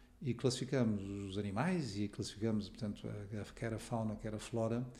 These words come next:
eh, de uma forma, como digo, muito arbitrária, eh, dizendo, por exemplo, esta erva é daninha, esta é boa, este animal é inteligente, este animal é burro.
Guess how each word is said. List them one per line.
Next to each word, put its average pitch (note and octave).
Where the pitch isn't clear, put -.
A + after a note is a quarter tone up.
eh, B2
de A2
uma A#2
forma, A2+
como A2
digo, G#2
muito G#2+
arbitrária, A2
eh, A#2+
dizendo, A2+
por -
exemplo, G#2
esta G2+
erva G#2+
é G#2+
daninha, B2+
esta A#2
é -
boa, G#2
este -
animal A2+
é G#2
inteligente, A2+
este G#2
animal G#2+
é A2
burro. G#2